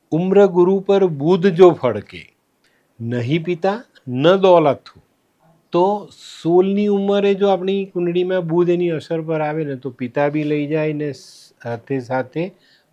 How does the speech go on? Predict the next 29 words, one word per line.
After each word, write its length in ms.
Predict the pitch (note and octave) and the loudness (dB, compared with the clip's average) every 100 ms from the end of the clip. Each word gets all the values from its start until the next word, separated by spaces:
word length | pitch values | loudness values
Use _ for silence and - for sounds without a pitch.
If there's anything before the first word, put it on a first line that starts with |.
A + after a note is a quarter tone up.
| _ | _
પૈસાનું 640 | - E3 D#3+ - E3 D3 C3+ | -12 -10 -8 -4 -2 -2 -6
સુખ 220 | - G2+ _ | -10 -16 _
પણ 180 | A#2 A2+ | -10 -8
લઈ 240 | A2+ A#2 A2+ | -8 -8 -10
જાય. 240 | A2+ A2+ _ _ _ _ | -12 -16 _ _ _ _
તો 100 | C3 | -6
જેની 320 | A#2+ C3 C#3+ | 0 0 0
કુંડળીમાં, 920 | D3 C#3+ C#3+ D3+ D3+ D3+ D3+ D3+ D#3 B2 | -4 -6 -4 -4 -2 -2 -4 -6 -8 -6
જેના 220 | C3+ D3 | -2 -2
જીવનમાં 540 | C3 C3 C#3 D3 D3+ | -4 -6 -4 -4 -2
આવો 160 | C#3+ D3 | -2 -2
બદલાવ 480 | C#3+ B2+ C#3+ D3+ D#3 | -4 -6 -6 -6 -6
આવ્યો 140 | D#3+ | -8
હોય 140 | F3+ | -8
ને 100 | D3+ | -10
તેને 300 | C3+ C3+ C3 | -10 -8 -6
પણ 180 | C3+ D3 | -6 -6
પોતાની 460 | C#3 C#3 C#3 C#3 C#3 | -8 -10 -8 -8 -10
કુંડળી 380 | C3 B2 B2 A2+ | -12 -10 -10 -12
જોઈ 280 | G#2+ G2 F2+ _ _ _ | -14 -16 -20 _ _ _
તો 80 | C3 | -8
એનો 200 | B2 B2+ | -4 -4
ભેદ 220 | A#2+ A#2+ | -4 -4
તમને 340 | - A#2+ B2 | -6 -10 -10
ખબર 280 | A#2+ B2 B2+ | -10 -10 -10
પડી 280 | C3 C#3+ B2+ | -10 -8 -8
જાય. 160 | F#2 - _ _ | -12 -20 _ _
બુધ, 320 | A#2+ C3 C#3 G#2+ | -2 2 2 0
બુધ 360 | A2+ C3 D3 | -4 -2 -2